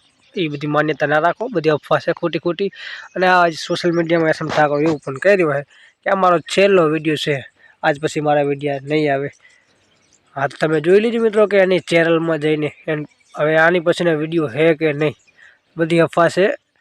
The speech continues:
એને તો પોપ્યુલર થવા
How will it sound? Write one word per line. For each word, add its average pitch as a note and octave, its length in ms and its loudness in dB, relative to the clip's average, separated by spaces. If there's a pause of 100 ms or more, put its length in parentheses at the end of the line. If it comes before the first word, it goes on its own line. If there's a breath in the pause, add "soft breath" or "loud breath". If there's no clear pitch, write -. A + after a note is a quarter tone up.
(380)
એને D#3 200 -2 (160)
તો D#3+ 80 0 (1500)
પોપ્યુલર E3 520 2
થવા D#3+ 160 4